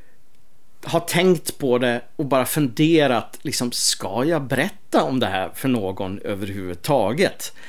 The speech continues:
Jag menar, om du hade hittat på det så hade du lika gärna kunnat sagt att det var nu i år. Att det här var för fem månader sedan. Varför ens gå tillbaks till tvåtusen tolv?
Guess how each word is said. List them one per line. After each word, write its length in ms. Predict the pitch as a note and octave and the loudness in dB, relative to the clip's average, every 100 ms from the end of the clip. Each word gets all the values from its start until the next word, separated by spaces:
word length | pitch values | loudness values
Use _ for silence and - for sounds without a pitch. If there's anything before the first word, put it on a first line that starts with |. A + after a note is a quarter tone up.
| - - | -14 -4
Jag 140 | - E3+ | 4 6
menar, 260 | E3+ E3 D#3 - - - - - - - - | 6 4 2 -6 -14 -14 -14 -14 -14 -14 -2
om 220 | G3+ F3 | 4 6
du 100 | D#3+ | 8
hade 160 | D#3+ D#3 | 6 6
hittat 300 | D#3 E3+ D3+ | 4 2 0
på 220 | G#3+ A#3 | 2 2
det 280 | F#3 C3 F2+ - | 4 2 0 -2
så 140 | - | 2
hade 180 | D3 C#3 | 2 4
du 80 | C#3 | 2
lika 440 | C#3+ A#2+ - C#3 | 2 0 2 2
gärna 280 | C#3 C3 B2+ | 4 2 2
kunnat 220 | B2 B2 | 0 0
sagt 260 | - A#2+ - | 0 -2 -2
att 100 | A2 | -2
det 60 | |
var 180 | A#2 A2+ | -2 0
nu 280 | A2+ A#2 A2 | 0 0 2
i 80 | A#2 | 4
år. 400 | G3+ - - G2+ - - - - - - | 4 2 -2 -8 -12 -14 -14 -14 -14 -4
Att 240 | D3+ C#3+ - | 0 0 0
det 80 | |
här 180 | B2+ B2+ | 2 2
var 500 | B2 B2+ A#2+ A#2 A2+ | 4 4 6 4 2
för 540 | G#2 C3+ A2+ A2 A2 G2+ | 0 0 2 0 0 -2
fem 400 | - D3 A#2+ A#2 | 0 0 2 2
månader 460 | B2+ A2+ A2+ A#3 | 2 2 2 2
sedan. 340 | F#3 F#2+ G2+ B2+ | 2 -2 -4 2
Varför 640 | D#3 D3+ C3+ - C#3 B2 | 4 4 0 0 0 2
ens 460 | - B2 B2 - | 0 0 2 0
gå 180 | - C3 | 0 0
tillbaks 540 | A#2+ B2 B2+ A#2 - - | -2 0 2 2 0 -2
till 140 | B2 | -2
tvåtusen 640 | - C3+ A2+ - A#2+ B2+ A2 | -2 -4 -4 -4 -4 -2 -4
tolv? 500 | - A3+ G#2+ G2+ | -2 -2 0 -6